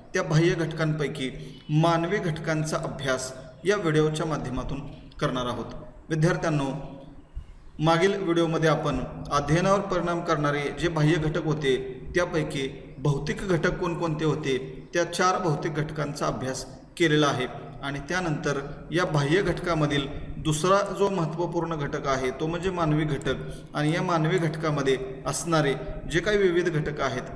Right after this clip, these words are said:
त्या घटकांची माहिती या व्हिडिओच्या माध्यमातून आपण घेणार आहोत. तर अध्ययनावर परिणाम करणारे जे काही मानवी घटक आहेत, हे मानवी घटक कोणकोणते आहेत, त्याचा आता आपण विचार करूया. तर त्यातला पहिला मानवी घटक आहे,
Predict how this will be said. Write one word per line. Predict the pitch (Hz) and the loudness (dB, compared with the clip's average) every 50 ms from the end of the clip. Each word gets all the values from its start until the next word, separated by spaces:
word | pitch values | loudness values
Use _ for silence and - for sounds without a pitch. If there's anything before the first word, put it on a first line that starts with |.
| - - - - - | -12 -14 -16 -6 0
त्या | - 190 196 | 2 2 2
घटकांची | 190 170 151 - - 147 143 - - | 2 -2 -4 -4 -4 -4 -4 -4 -4
माहिती | 156 151 135 120 - - 135 123 113 - - - - - - | -4 -2 -2 -4 -4 -4 -4 -4 -4 -6 -10 -12 -10 -6 0
या | 156 190 208 | 2 2 2
व्हिडिओच्या | 180 160 151 151 151 151 151 156 156 | 4 4 4 6 4 4 4 0 -2
माध्यमातून | 151 139 123 131 131 135 123 - 127 127 | -2 -2 -2 -2 -4 -4 -4 -4 -6 -6
आपण | 123 120 - 143 156 - - - - - - - | -6 -4 -6 -6 -6 -6 -8 -12 -14 -16 -14 -12
घेणार | 135 135 131 135 135 135 131 | -8 -6 -4 -2 0 0 2
आहोत. | 127 131 156 151 - - - - - - - | 2 2 0 0 -2 -6 -10 -12 -4 0 0
तर | - 233 220 - - - 165 | 0 0 -2 -4 -6 -2 -2
अध्ययनावर | 156 147 151 156 175 202 214 220 | 0 2 4 4 6 6 4 4
परिणाम | 220 - 202 190 180 180 180 175 | 4 2 0 0 0 -2 -4 -4
करणारे | 175 175 165 151 147 143 143 147 147 147 | -2 -2 0 0 0 0 0 0 0 -2
जे | 143 147 170 | -2 -4 -4
काही | - 220 202 | -4 -4 -4
मानवी | 196 180 165 156 160 170 | -2 -2 0 0 0 0
घटक | 160 156 151 156 151 151 143 | 0 0 0 0 0 0 0
आहेत, | 135 131 131 127 - | 2 2 0 -2 -2
हे | - 185 | -6 -6
मानवी | 196 190 170 156 156 165 175 | -4 -2 -2 0 0 0 0
घटक | 151 151 151 175 | -2 -2 -2 -2
कोणकोणते | 151 - 170 151 143 135 147 143 135 123 143 | -2 -2 -4 -4 -4 -4 -4 -4 -2 -2 0
आहेत, | 135 123 127 120 - - - - - - - - | 0 0 0 -2 -4 -8 -12 -14 -14 -14 -6 -4
त्याचा | 160 151 - 170 | -2 0 2 0
आता | 156 - 156 | 2 2 0
आपण | 143 - - 143 147 - - - - - - - - | 0 0 -2 -4 -4 -6 -8 -12 -14 -16 -14 -6 -4
विचार | 147 147 - 156 139 131 | -4 -2 0 0 0 0
करूया. | - 131 123 123 127 139 151 151 151 - - - - - - - | -2 -2 0 0 0 0 0 -2 -6 -10 -12 -14 -16 -10 -6 -6
तर | 165 | -6
त्यातला | 156 - 196 202 196 202 208 | -2 0 0 2 2 2 0
पहिला | 202 202 208 196 151 151 175 196 | 0 2 0 0 2 2 2 2
मानवी | 196 196 185 175 - 185 180 | 2 2 0 0 0 0 0
घटक | 160 156 151 165 156 160 | 0 0 -2 -2 0 0
आहे, | 156 170 165 | 0 0 0